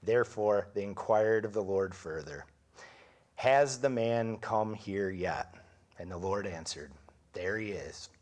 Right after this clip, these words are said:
hiding among the equipment." <laughs> So, so picture this. You're, you're Israel. You're like, "Nope, we wanna be like everybody else. I want a king. I,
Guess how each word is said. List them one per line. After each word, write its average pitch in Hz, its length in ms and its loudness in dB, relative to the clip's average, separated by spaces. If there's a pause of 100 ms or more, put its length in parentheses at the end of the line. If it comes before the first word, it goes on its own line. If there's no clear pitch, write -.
(160)
hiding 110 560 -4 (120)
among 95 360 -10
the 101 100 -10
equipment." 76 640 -14
<laughs> - 60 -20 (1600)
So, 196 380 6 (240)
so 185 340 6 (580)
picture - 340 4
this. 151 320 6 (180)
You're, 208 320 6
you're 233 240 6
Israel. 185 400 8
You're 196 160 6
like, 180 360 6
"Nope, 302 280 8
we 220 140 4
wanna 226 180 6
be 220 140 2
like 214 240 6
everybody 190 480 6
else. 294 380 6
I 196 120 8
want 196 240 4
a 175 60 0
king. 320 540 0
I, 175 260 4